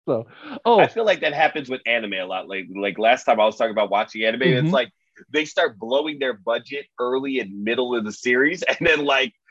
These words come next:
Speaker 2: they're like, "Hey, man, you're getting to the end of the order. We gotta wrap this story up." And all of a sudden, like, what was, like, you know, uh, like, the first half of the series is, like, a Game of, early Game of Thrones pace, and
Speaker 1: Yeah.
Speaker 2: then the, the latter half just ends like Game of Thrones. It's like, "Hey, man, <laughs>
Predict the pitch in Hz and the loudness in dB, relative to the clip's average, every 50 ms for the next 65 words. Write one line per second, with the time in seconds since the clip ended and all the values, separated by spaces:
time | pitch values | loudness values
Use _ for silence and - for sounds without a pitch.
0 | - - 143 151 151 151 143 131 123 147 160 180 170 135 135 135 139 135 131 131 | -10 -4 -4 0 0 0 0 0 0 0 0 0 0 0 -4 -4 -4 -6 -8 -12
1 | 123 170 180 170 147 - 139 135 147 143 135 135 113 107 113 113 127 151 170 147 | -12 -12 -12 -12 -12 -10 -2 -2 -2 0 0 -4 -4 -4 -4 0 2 2 2 2
2 | 110 104 101 101 104 - - 131 139 156 147 117 110 139 135 135 - 147 131 - | 0 -2 -4 -4 -6 -8 -10 -4 0 0 0 2 4 2 2 2 2 -2 -6 -6
3 | - - 143 139 147 147 139 123 113 107 - 117 117 120 127 143 139 151 - - | -4 -4 0 0 2 2 2 0 -2 -4 -4 -6 -2 0 0 0 -2 -4 -10 -6
4 | 156 147 143 139 131 127 120 117 117 107 _ _ _ _ - - - - _ _ | -6 -4 -4 -4 -2 -2 -2 -2 -2 -4 _ _ _ _ -20 -20 -20 -20 _ _
5 | 117 139 143 - 160 151 131 127 - - 143 135 123 - 143 135 131 117 117 - | 0 0 2 2 2 -2 -2 -4 0 2 2 2 2 0 -2 0 2 2 2 0
6 | - 127 123 117 110 107 107 104 104 - _ - 127 120 - 127 - - - 151 | 0 2 4 4 4 2 2 0 -2 -4 _ -8 -8 -8 -8 -10 -10 -4 -2 -2
7 | 156 - 156 143 - 139 131 127 - - 139 139 143 143 139 127 123 117 - 117 | -2 0 -2 -4 -4 -6 -12 -12 -12 -12 -10 -10 -10 -10 -12 -14 -10 -2 -2 -2
8 | - - 107 113 104 - 123 123 127 127 123 117 - _ _ - 127 143 143 143 | 0 2 0 -2 -2 -2 -2 0 0 0 0 -4 -4 _ _ 0 0 2 2 0
9 | 135 - 127 127 127 127 117 107 _ - 117 113 117 123 - - - 151 147 175 | -4 -2 0 -2 0 -2 -4 -8 _ -2 -2 0 0 -2 -6 -8 -2 -2 -2 -2
10 | 196 202 - - _ _ - - - - - 139 139 139 131 120 123 120 117 113 | -4 -12 -16 -20 _ _ -10 -10 -8 0 4 4 6 6 4 6 6 6 6 4
11 | 104 113 117 123 127 135 135 123 131 135 123 - _ _ - 117 - - - 131 | 2 0 2 2 2 2 2 2 2 0 0 0 _ _ -20 -16 -12 -6 -4 -4
12 | 123 107 127 117 104 - 123 120 113 113 - 123 113 98 110 - - 123 113 107 | -2 -2 -4 -6 -4 -6 -8 -8 -6 -4 -2 -2 -2 -2 -6 -4 -2 -2 -2 -2
13 | _ _ _ - _ - 151 175 208 175 139 131 135 151 180 196 _ _ _ _ | _ _ _ -16 _ 2 2 4 4 4 2 0 0 -2 -4 -6 _ _ _ _
14 | - - - - | -16 -14 -6 0